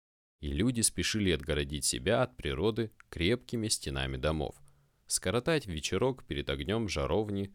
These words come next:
с кружкой вина или пива, да лечь спать после тяжёлого дня.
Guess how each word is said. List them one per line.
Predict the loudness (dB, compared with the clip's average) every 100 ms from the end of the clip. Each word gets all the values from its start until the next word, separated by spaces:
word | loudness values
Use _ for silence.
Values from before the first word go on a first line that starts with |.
| -10
с | -8
кружкой | -2 -2 -2 -2
вина | 0 0 0 0
или | 0
пива, | -2 0 0 0 -6 _ _ _ -8
да | -4
лечь | -2 0 2
спать | 2 2 2 0
после | -4 -4 -2 -4
тяжёлого | -6 -4 0 2 2 -2
дня. | -4 -4 -6